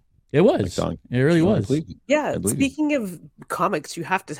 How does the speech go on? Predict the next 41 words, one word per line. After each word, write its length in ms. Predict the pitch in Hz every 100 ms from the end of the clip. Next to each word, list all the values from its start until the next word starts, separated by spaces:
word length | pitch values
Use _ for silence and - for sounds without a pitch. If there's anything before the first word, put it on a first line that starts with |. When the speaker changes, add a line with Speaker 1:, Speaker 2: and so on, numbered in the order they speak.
| 170
Speaker 3:
h-, 120 | -
get 160 | -
set 140 | - 170
aside 500 | 160 165 156 156 -
even 260 | 196 185 214
the 100 | 220
new 180 | 196 208
one, 340 | 185 - 143 _ _
uh, 40 | - 143 143
uh, 120 | - 180 _ 180
the 140 | 196
new 600 | 190 190 190 190 190 170 - _ _ _ -
Amazing 540 | 185 180 196 143 139 147
that 160 | 156 151
just 200 | 151 -
came 180 | 170
out. 260 | 147 156 - _ _ _ _ -
Speaker 1:
Oh, 80 | 120
really? 300 | 127 135 120
Eh? 120 | 127
Same 220 | 135 127
thing? 280 | 139 143 170 _ _ _ _ -
Speaker 3:
Yeah, 220 | 208 202
Speaker 1:
Can't 120 | 139
Speaker 3:
with 100 | 131
Speaker 1:
get 120 | 214 120
Speaker 3:
Zeb 100 | 160
Speaker 1:
it? 20 |
Speaker 3:
Wells 580 | 180 190 196 190 196 196
and 340 | 185 170 160 160 98 110 -
Romita 360 | 156 180 165 170
Junior. 540 | 160 165 185 214 262 269 - - _ _ -
Yeah, 360 | 196 170 160 - _
it, 140 | - 233
it, 140 | 247 -
like, 200 | 220 208
it 60 |
sold 180 | - 240
like 140 | 233 226
crazy. 640 | - 285 302 - - 202 _ _ _ _ _ -
Speaker 1:
Hmm. 140 | 123